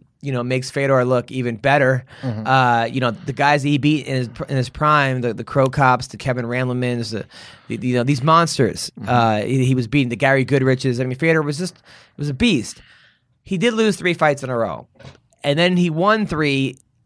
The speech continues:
Speaker 1: against guys. You know, he beat the Jeff Monsons and, you know, good guys, but
Speaker 2: Mm-hmm.
Speaker 1: he did lose three fights in a row in the U F C. He lost to Dan Henderson. I mean, granted, it was a T R T Hendo. Does he beat a, you know, non-T R T Hendo? I think so.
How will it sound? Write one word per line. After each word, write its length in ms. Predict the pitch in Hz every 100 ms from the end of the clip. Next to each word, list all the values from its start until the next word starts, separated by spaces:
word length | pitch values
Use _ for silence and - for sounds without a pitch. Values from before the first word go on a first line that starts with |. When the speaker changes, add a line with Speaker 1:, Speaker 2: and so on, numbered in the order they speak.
| _ _
Speaker 1:
against 460 | 143 135 143 131 147
guys. 440 | 143 139 139 127
You 60 | 147
know, 240 | 131 127
he 200 | 135 139
beat 200 | 127 143
the 80 | 143
Jeff 220 | 131 139
Monsons 540 | 147 135 135 139 131 131
and, 180 | 127 -
you 80 |
know, 140 | 147 131
good 260 | 127 202
guys, 360 | 165 139 131 135
but 240 | 143 127 - -
Speaker 2:
Mm-hmm. 200 | 123 117
Speaker 1:
he 120 | 160
did 200 | 190 190
lose 300 | 185 170 -
three 280 | 165 165 160
fights 400 | - 143 135 127
in 60 |
a 60 | 117
row 340 | 113 85 - _ - _ _
in 100 | 147
the 80 | 147
U 200 | 139 135
F 120 | 117
C. 160 | - 117
He 80 | 156
lost 200 | 185 -
to 40 |
Dan 160 | 175 151
Henderson. 560 | 147 139 147 135 131 - _ - - -
I 20 |
mean, 120 | 143
granted, 280 | 135 165 156
it 40 | 147
was 160 | 127
a 60 | 123
T 200 | - 165
R 100 | 143
T 200 | 160 160
Hendo. 500 | 147 143 135 135 131 - - _ _
Does 160 | 123
he 80 | 147
beat 300 | 131 143 143
a, 360 | 135 127 127 120 - - _ _ _ _ _ - - 92
you 80 | 139
know, 140 | 117
non-T 420 | 131 139 156 190
R 80 | 175
T 100 | 180
Hendo? 300 | 175 170 170
I 160 | 143 131
think 260 | 131 131
so. 360 | - 143 131 131